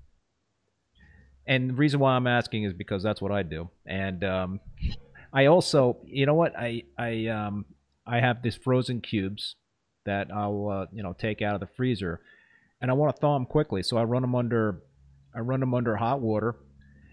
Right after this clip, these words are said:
and then I squeeze the water out it, uh, in a, in a very fine net, mesh, mesh net. And then I just squeeze, you know, whatever water is out. Is, is that, uh, is that not good?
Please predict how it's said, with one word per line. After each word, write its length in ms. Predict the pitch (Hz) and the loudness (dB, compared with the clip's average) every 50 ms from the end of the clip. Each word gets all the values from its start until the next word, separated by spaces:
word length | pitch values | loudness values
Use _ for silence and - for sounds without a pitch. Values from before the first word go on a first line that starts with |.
| - _ - | -20 _ -4
and 140 | 117 113 123 | -2 0 0
then 80 | 120 | 2
I 100 | 120 113 | 0 0
squeeze 680 | 110 - - - - 131 131 139 143 139 139 127 120 120 | 0 -2 -4 -4 -2 0 2 4 4 4 4 2 0 0
the 80 | 127 | 0
water 340 | 117 120 120 120 113 110 110 | 2 4 4 6 6 6 4
out 160 | 110 104 101 | 4 4 2
it, 160 | 110 107 - - | -2 -4 -4 -4
uh, 40 | |
in 280 | 131 120 113 78 139 123 | -4 -4 -4 -2 -2 -2
a, 160 | 123 117 113 - | 0 -2 -2 -2
in 120 | 147 120 | -4 -4
a 20 | |
very 280 | 107 104 131 135 131 120 | -2 0 2 4 4 4
fine 420 | - - - 117 113 110 104 101 | 2 0 -2 0 0 0 0 0
net, 260 | 104 104 92 - - _ _ _ _ - | -2 -2 -4 -4 -8 _ _ _ _ -10
mesh, 340 | 113 110 104 104 - - - | -6 -4 -4 -4 -4 -6 -8
mesh 320 | 127 117 107 - - - - - | -6 -4 -4 -4 -6 -10 -10 -10
net. 280 | 123 104 98 90 - _ _ - | -6 -6 -6 -6 -8 _ _ -12
And 100 | - 110 | -8 -6
then 120 | 117 117 120 | -4 -4 -4
I 60 | 113 | -4
just 260 | - - 110 - - | -6 -6 -8 -8 -8
squeeze, 680 | - - - 131 135 135 135 131 120 104 - - - - _ - | -8 -4 0 2 2 4 2 2 0 -2 -4 -10 -12 -16 _ -10
you 140 | 127 117 104 | -6 -4 -4
know, 80 | 101 | -2
whatever 320 | 95 104 107 113 110 104 104 | -2 -2 -4 -4 -2 -2 -2
water 380 | 104 104 107 107 101 95 95 | -2 0 0 0 0 0 -2
is 300 | 95 85 - 110 98 - - - | -4 -6 -6 -8 -10 -10 -10 -12
out. 300 | 92 104 95 90 80 - - | -8 -8 -6 -8 -8 -10 -12
Is, 340 | - - 98 92 - - - - | -10 -10 -8 -8 -10 -14 -14 -12
is 180 | - 107 98 95 | -10 -8 -4 0
that, 360 | 120 127 135 139 - - - | 0 2 2 2 0 -2 0
uh, 260 | 127 123 117 113 95 80 - - - - | 2 2 2 2 0 -4 -8 -20 -14 -10
is 100 | 123 98 | -6 -2
that 180 | 131 135 143 139 | 0 2 2 4
not 220 | 143 139 131 101 | 2 2 2 2
good? 280 | 120 120 117 120 120 | 2 4 4 2 2